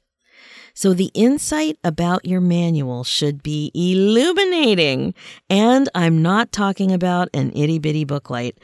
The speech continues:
I am talking about a big, huge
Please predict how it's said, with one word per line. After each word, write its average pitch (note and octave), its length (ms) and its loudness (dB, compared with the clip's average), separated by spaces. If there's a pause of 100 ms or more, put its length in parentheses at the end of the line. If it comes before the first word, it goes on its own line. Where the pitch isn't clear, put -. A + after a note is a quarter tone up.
(280)
I E3 220 2
am G3+ 240 0
talking C#3+ 440 -4
about C3+ 440 -6
a C#3 140 -2
big, D3 560 -4 (400)
huge C3+ 720 -4